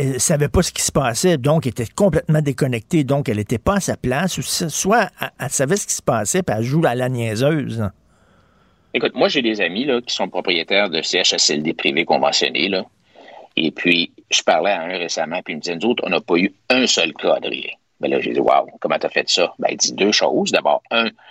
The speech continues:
Speaker 2: quand ils ont voulu nous envoyer des patients de, de, d'hôpitaux, là,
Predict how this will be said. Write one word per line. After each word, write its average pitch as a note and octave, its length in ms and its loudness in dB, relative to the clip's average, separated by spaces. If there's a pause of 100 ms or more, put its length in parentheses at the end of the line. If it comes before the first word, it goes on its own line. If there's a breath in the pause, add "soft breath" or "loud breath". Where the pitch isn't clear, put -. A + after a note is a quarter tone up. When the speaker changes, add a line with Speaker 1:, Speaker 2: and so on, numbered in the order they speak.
(300 loud breath)
Speaker 2:
quand E3+ 240 2
ils - 40 -4
ont C#3 140 -6
voulu F3+ 420 -6
nous D#3+ 240 -6
envoyer A#2+ 720 -4 (480)
des G#2+ 220 -8
patients C#3+ 600 0
de, F#2+ 360 -2
de, E2+ 200 -2
d'hôpitaux, A2+ 640 0
là, D#2 220 0